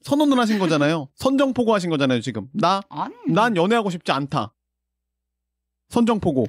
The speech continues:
Speaker 2: 아닙니다. 선-, 선정포고?
Speaker 1: 아니에요? 하면 합니까?
Speaker 2: 아니에요. 하면 해야죠.
Speaker 1: 뭐야?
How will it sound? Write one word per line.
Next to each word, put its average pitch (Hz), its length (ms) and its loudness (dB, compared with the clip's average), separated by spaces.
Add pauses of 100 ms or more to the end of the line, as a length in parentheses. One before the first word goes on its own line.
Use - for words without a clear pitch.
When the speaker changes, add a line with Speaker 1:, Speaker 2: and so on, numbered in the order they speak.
Speaker 2:
아닙니다. 185 440 -12 (1600)
선-, - 200 -14
선정포고? 269 760 -8 (4000)
Speaker 1:
아니에요? 175 420 2 (480)
하면 240 220 2
합니까? 240 380 0 (880)
Speaker 2:
아니에요. 185 500 -8 (1040)
하면 349 260 -2
해야죠. 285 800 -2 (180)
Speaker 1:
뭐야? 120 640 2